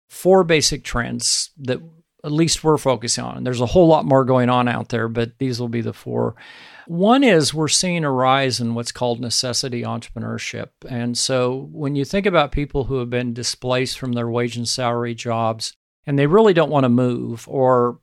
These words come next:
there's really no place to move where there are wage and salary jobs, people tend to begin to patch together ways to make a living. And that drives them into the entrepreneurship space. And what we saw with the Great Recession is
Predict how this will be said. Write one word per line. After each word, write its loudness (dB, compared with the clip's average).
there's 2
really 2
no 2
place -2
to -6
move -2
where -2
there -2
are 2
wage -2
and -6
salary -4
jobs, -4
people 0
tend 0
to 0
begin 0
to -4
patch -2
together -2
ways -4
to -10
make -6
a -8
living. -10
And -4
that -2
drives -2
them -2
into -4
the -10
entrepreneurship -10
space. -8
And -8
what -2
we -2
saw 4
with -4
the -10
Great -6
Recession -4
is -6